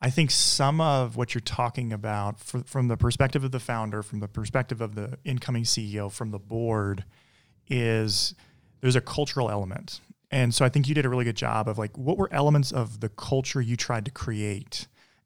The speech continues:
um, <clears throat> with all those parties involved that really allowed for, um,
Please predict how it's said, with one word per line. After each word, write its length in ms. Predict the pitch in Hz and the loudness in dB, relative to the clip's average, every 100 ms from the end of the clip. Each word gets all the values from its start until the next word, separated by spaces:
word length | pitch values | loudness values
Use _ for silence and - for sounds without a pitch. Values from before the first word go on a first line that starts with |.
| 123 | -2
um, 180 | 123 156 196 | -2 0 6
<clears throat> 240 | 208 170 | 8 8
with 240 | 147 147 143 | 8 6 8
all 180 | 131 | 4
those 140 | 123 113 | 4 0
parties 300 | - 120 104 | 0 0 0
involved 540 | 98 107 107 101 - - _ _ _ _ _ | -2 -2 -2 -4 -10 -18 _ _ _ _ _
that 100 | 143 139 | 0 4
really 200 | 135 131 | 6 6
allowed 400 | 113 113 120 - | 4 4 2 0
for, 420 | 117 107 104 101 - - - _ - | -4 -2 -4 -6 -10 -20 -20 _ -6
um, 480 | 120 107 104 101 | -2 0 -2 -2